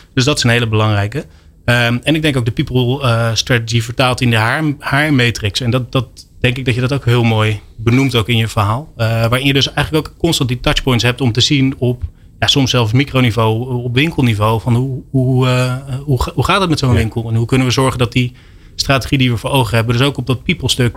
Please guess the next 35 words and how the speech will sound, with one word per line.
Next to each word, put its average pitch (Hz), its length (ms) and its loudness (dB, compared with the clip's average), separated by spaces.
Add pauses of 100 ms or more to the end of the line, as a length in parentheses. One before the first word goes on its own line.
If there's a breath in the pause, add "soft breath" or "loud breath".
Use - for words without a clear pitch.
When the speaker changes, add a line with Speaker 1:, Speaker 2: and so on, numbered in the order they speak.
(100)
Speaker 1:
eh, 113 520 0
landt? 110 380 0
En 120 100 2
dat 131 160 0
is 131 80 4
denk 123 180 2
ik - 80 -20
het, 120 160 0
het, 123 220 -8 (400)
een, 135 260 -4
een, 135 160 -2
een, 135 300 -2
ja, 123 260 0
een 127 360 -2
perfect - 340 -2
voorbeeld 127 420 0
van 127 160 2
hoe 131 180 4
je 127 60 2
daar 127 280 0 (380)
echt 135 200 0
over 127 180 2
nagedacht 135 500 0
hebt. 110 120 -18 (120)
Speaker 2:
Ja. - 120 -2 (720 loud breath)
En, 127 180 -2
en 151 200 -6
Nienke, 156 480 2 (460)
unwrapping 147 500 2
your 123 180 2
potential. 147 500 0
Het 127 100 -2
mooie 139 300 2
is, 127 120 -2
hè, 147 100 0